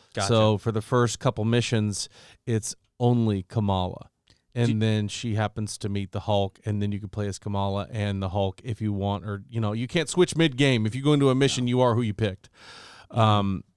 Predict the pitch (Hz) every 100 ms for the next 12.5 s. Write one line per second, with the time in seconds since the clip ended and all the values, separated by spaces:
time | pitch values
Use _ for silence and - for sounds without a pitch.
0 | _ 110 107 98 - 120 110 92 101 110
1 | 110 101 104 98 98 87 104 101 95 151
2 | - 175 175 175 254 247 185 127 104 104
3 | - _ _ _ _ _ _ _ _ 131
4 | 143 160 - 127 120 - - - 135 131
5 | 120 104 104 - - 170 160 165 - -
6 | 117 101 95 - - - _ _ _ _
7 | 117 107 104 - 120 113 110 107 101 95
8 | _ _ _ _ - 127 117 113 110 104
9 | 101 - _ _ _ _ _ 123 110 123
10 | 139 139 135 123 123 127 107 117 107 120
11 | 120 123 110 101 117 110 - 117 113 110
12 | 107 104 92 -